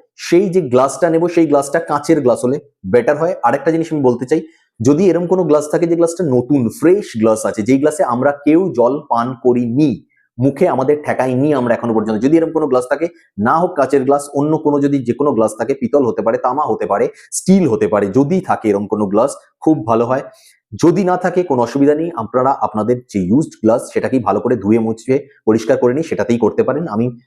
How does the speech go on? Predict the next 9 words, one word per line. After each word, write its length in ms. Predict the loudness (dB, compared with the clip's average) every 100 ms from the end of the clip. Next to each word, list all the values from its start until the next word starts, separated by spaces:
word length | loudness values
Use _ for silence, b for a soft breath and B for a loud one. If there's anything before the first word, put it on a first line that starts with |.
| b
আবার 300 | 0 2 2
বলছি, 440 | 0 -2 -6 -8 _ 0
যদি 220 | 2 2
থাকে, 240 | -2 -2 0
প্রত্যেকটা 380 | -2 0 -2 0
ক্ষেত্রে 280 | -2 0
আমাদের 240 | 0 0 0
প্রায়োরিটি 440 | 2 2 0 -2
থাকে, 280 | -2 -2